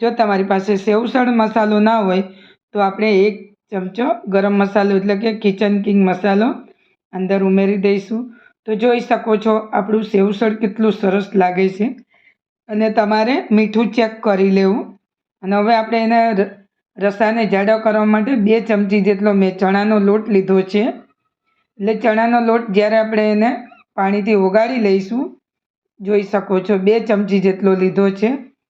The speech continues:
અને હવે આપણે ગ્રેવીમાં એની અંદર ઉમેરી દઈશું. આ રીતે જોઈ શકો છો. એટલે આપણે જ્યારે સેવસળ એકદમ થોડું ઘટ્ટું એવું બને,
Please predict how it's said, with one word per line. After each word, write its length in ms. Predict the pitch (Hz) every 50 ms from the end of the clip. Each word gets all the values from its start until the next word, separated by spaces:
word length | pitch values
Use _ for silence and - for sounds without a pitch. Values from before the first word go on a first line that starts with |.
| _ _ _ _ _ _ -
અને 160 | 180 185 190
હવે 240 | 185 190 208 226 233
આપણે 240 | 226 220 233 226 226
ગ્રેવીમાં 720 | 202 190 196 202 202 202 220 214 214 233 254 262 247 208
એની 220 | 196 196 208 208
અંદર 280 | 196 196 196 202 202 202
ઉમેરી 380 | 190 190 202 214 214 214 214
દઈશું. 640 | 196 190 190 185 196 190 - 220 254 339 427 - _ _ _ _ _ _ _ -
આ 80 | 196 185
રીતે 320 | 180 190 196 196 196 190
જોઈ 240 | 185 196 202 196 196
શકો 400 | 196 - 208 180 - - 180 190
છો. 300 | 185 - 208 240 254 - - - - _ _ -
એટલે 260 | 208 202 180 208 214
આપણે 300 | 208 202 208 233 233 233
જ્યારે 500 | 190 196 214 208 214 220 226 226 226 226
સેવસળ 840 | 220 226 - 202 202 220 247 - - 247 247 240 233 233 233 - - - _ _ _ _ _ -
એકદમ 440 | 214 214 202 196 190 233 233 240 233
થોડું 320 | 233 233 214 214 220 208
ઘટ્ટું 420 | - 196 196 196 196 196 233 220 220
એવું 240 | 208 208 208 202
બને, 420 | 190 196 196 196 208 262 330 349